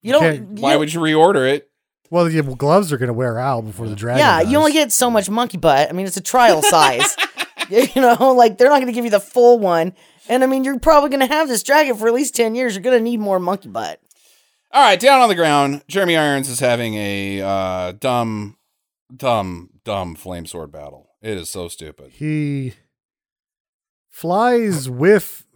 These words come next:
Speaker 2: his enemy <laughs>
Speaker 3: Yes.
Speaker 2: into Stabbins. <laughs> I
Speaker 3: Correct.
Speaker 2: can't really describe it better than that. If you were to see it, you'd be like, "Oh, someone could describe it better than you just did." And then you'd watch it and you'd be like, "He flew with his enemy into Stabbins."
Speaker 3: I can describe it better than you can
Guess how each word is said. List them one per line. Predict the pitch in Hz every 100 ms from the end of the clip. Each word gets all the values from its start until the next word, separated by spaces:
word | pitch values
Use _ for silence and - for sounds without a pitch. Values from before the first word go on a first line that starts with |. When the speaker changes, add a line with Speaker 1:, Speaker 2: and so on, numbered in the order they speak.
| 131
Speaker 2:
his | - 139
enemy | 151 151 127 139 151 - -
<laughs> | _ -
Speaker 3:
Yes. | 127 123 - -
Speaker 2:
into | 151 151 151
Stabbins. | 139 - 151 131 110 113 - 240 - 571 - 554
<laughs> |
I | - - -
Speaker 3:
Correct. | - 262 165 190 -
Speaker 2:
can't | 220 220
really | 190 190
describe | 175 160 - 139 160 175
it | 165 135
better | 123 147 180
than | 185
that. | 202 208 220 _ - - _
If | 170 151
you | 269
were | 240
to | 214
see | 302 285
it, | 214
you'd | 175
be | 180
like, | 175 156 - _ _ _ -
"Oh, | 156 170 165 - _
someone | - - 262 214 170
could | 160
describe | 147 139 - 151 139
it | 110
better | 139 135
than | 117 113
you | 110
just | 98 104 -
did." | 113
And | 123
then |
you'd | 127 120
watch | 139 151
it | 143
and | 131
you'd | 131 131
be |
like, | 127 117 - _ _ _ _ _
"He | - 151
flew | 143 175 214
with | 208 190
his | 185 165
enemy | 180 202 185 180
into | 160 156 156
Stabbins." | - 165 147
Speaker 3:
I | 208
can | 98
describe | 143 120 120 110
it | 101
better | 98 95
than | 92
you | 95
can | - 110 117 143